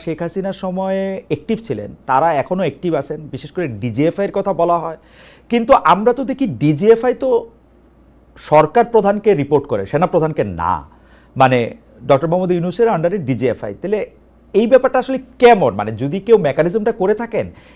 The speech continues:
এটা কি আপনারা সরকার থেকে করতেছেন, <coughs> নাকি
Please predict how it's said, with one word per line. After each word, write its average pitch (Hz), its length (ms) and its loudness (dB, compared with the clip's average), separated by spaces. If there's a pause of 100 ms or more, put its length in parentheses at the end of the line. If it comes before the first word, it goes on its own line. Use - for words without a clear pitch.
এটা 170 200 2
কি 220 140 -2 (100)
আপনারা 202 540 4
সরকার 247 420 0
থেকে 254 140 -4
করতেছেন, 160 720 -2
<coughs> - 80 -18
নাকি 180 420 0